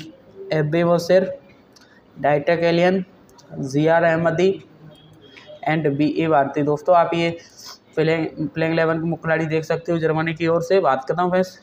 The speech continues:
कुछ मुख्य खिलाड़ी जो कि इटली के हैं जिनको अपनी टीम, टीम में जरूर सिलेक्ट करिए फ्रेंड्स, वैन मेडसन,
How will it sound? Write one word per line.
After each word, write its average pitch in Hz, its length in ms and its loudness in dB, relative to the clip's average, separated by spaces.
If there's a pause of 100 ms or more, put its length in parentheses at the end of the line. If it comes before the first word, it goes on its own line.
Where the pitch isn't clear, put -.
कुछ 175 160 -2
मुख्य 180 180 -2
खिलाड़ी 180 260 4
जो 175 120 0
कि 170 140 -4
इटली 160 220 -6
के 170 120 -6
हैं 175 80 0
जिनको 170 220 -2
अपनी 165 260 0
टीम, 160 180 -4
टीम 165 220 -4
में 165 120 -4
जरूर 156 180 -2
सिलेक्ट 165 220 -2
करिए 170 220 0
फ्रेंड्स, 180 260 0 (680)
वैन 151 240 2
मेडसन, 180 460 2